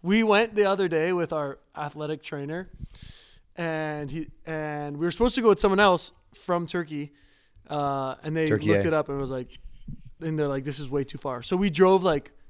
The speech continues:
Speaker 1: we live in a pretty big city. We drove, like, twenty-five minutes out of the city, and we're like, "What are we doing here?" But the further we drove, we're like, "The better this place must be, because if we're coming this far, it must be unbelievable." I think it's,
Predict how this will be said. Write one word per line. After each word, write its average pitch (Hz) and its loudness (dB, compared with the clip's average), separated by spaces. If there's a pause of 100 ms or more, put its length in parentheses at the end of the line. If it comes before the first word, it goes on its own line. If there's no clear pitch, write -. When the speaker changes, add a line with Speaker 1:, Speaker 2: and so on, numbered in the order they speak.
(400)
Speaker 1:
we 175 -2
live 247 4
in 254 2
a 196 2
pretty 196 0
big 165 0
city. 160 -4
We 139 -4
drove, 156 0
like, 139 -4
twenty-five 170 -2
minutes 151 -4
out 147 -2
of 135 -4
the 135 -8
city, 117 -12
and 120 -12
we're 117 -14
like, 113 -18
"What 135 -10
are 131 -14
we 123 -12
doing 123 -10
here?" 117 -14 (640)
But 170 2
the 143 -2
further 190 6
we 180 4
drove, 160 4
we're 156 0
like, 131 -4 (540)
"The 151 -2
better 147 0
this 131 -6
place 131 -10
must 123 -12
be, 120 -16
because 131 -10
if - -10
we're 156 -6
coming 156 -4
this 135 -6
far, 127 -8
it 127 -8
must 123 -12
be - -20 (540)
unbelievable." 143 -2
I 139 -10
think 240 -4
it's, - -8